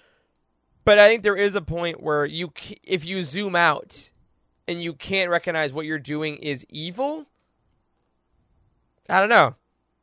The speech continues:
I don't know how far that redemption can go here. Um, but Jose makes a good point in the chat real quick before we go deeper on. He says, "Isn't the point that they make in the book that all Imperials have something bad?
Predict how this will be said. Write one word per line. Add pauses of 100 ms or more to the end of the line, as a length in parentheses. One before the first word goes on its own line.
(160)
I
don't
know
how
far
that
redemption
can
go
here. (760)
Um, (840)
but
Jose
makes
a
good
point
in
the
chat
real
quick
before
we (160)
go
deeper
on.
He
says, (540)
"Isn't
the
point
that
they
make
in
the
book
that
all
Imperials
have
something
bad?